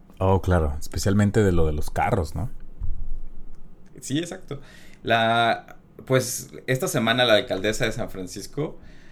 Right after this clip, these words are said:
Speaker 2: informó que hay una recompensa de cien mil, de hasta cien mil dólares para quien ayude a lo, a detener los robos a autos en San Francisco.
Speaker 1: Ok.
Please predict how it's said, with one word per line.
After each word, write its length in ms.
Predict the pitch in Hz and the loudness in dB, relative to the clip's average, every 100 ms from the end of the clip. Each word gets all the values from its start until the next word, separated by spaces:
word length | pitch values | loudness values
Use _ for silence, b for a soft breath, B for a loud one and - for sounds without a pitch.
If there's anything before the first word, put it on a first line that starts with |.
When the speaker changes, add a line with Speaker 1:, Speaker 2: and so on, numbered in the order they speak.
| B | B
Speaker 2:
informó 720 | - 117 - 117 113 123 - - - - - | -6 -4 -2 0 0 0 -4 -4 -2 -2 -2
que 460 | 110 101 101 98 - | 0 2 2 0 0
hay 160 | 110 127 | 2 4
una 140 | 143 | 4
recompensa 800 | 120 - 104 113 113 110 147 - B B B - - | 2 -4 -4 -4 -4 -4 -6 -8 B B B -12 -6
de 100 | 101 | -6
cien 220 | - 107 | -2 -2
mil, 320 | 110 120 113 - 107 | -2 -4 -4 0 4
de 100 | 117 | 6
hasta 400 | 113 - - 120 | 6 4 2 2
cien 260 | - 120 113 | 2 0 2
mil 180 | 139 | 2
dólares 480 | 127 131 131 190 - B B - | 4 2 2 -2 -8 B B 0
para 220 | 107 104 | 2 2
quien 160 | 120 | 2
ayude 280 | 110 107 117 | 2 2 0
a 60 | 123 | 0
lo, 220 | 110 - - | -2 -2 0
a 180 | 101 98 | 0 2
detener 440 | 92 92 104 117 | -2 -2 0 0
los 160 | 117 104 | -2 -2
robos 500 | 107 107 147 156 110 - | 0 0 -2 -6 -14 -2
a 100 | 98 | 0
autos 320 | 98 92 120 | 0 -2 -6
en 80 | 110 | -8
San 140 | 98 87 | -8 -10
Francisco. 480 | 87 113 113 - - - - - - - - - - | -10 -10 -12 -12 -16 -16 -16 -18 -18 -20 -20 -14 -8
Speaker 1:
Ok. 200 | 90 | -8